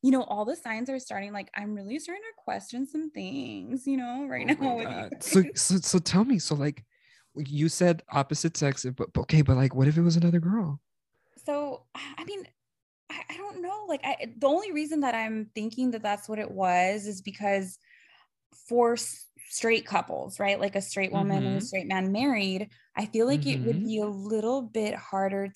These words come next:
Speaker 1: to convince. In other words,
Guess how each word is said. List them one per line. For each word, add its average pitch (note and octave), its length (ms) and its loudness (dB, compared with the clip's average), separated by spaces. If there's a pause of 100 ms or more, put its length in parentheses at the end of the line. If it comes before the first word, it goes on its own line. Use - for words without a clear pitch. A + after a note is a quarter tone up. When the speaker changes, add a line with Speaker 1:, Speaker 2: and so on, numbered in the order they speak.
(120)
Speaker 1:
to G3 440 -4 (720)
convince. G3 1000 -2 (400)
In C#4+ 120 10
other F#4 200 6
words, A3 600 0